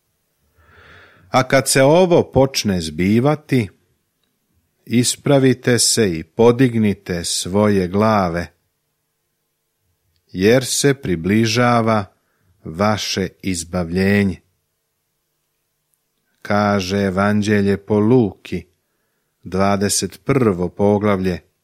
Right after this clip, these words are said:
stihovi dvadeset šesti i dvadeset osmi u Svetom pismu Novoga Zaveta. Mihej kaže:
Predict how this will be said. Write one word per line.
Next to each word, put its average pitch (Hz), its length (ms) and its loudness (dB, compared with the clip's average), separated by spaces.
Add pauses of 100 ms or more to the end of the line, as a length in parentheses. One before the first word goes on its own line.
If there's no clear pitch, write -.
(360)
stihovi 110 680 -2
dvadeset 95 680 -4
šesti 120 840 -2 (920)
i 127 160 -2
dvadeset 92 920 -4
osmi 92 640 -2 (1500)
u 135 140 0
Svetom 101 580 -4
pismu 110 600 -4 (600)
Novoga 85 420 -4
Zaveta. 90 580 -4 (2500)
Mihej 107 500 0
kaže: 82 520 -6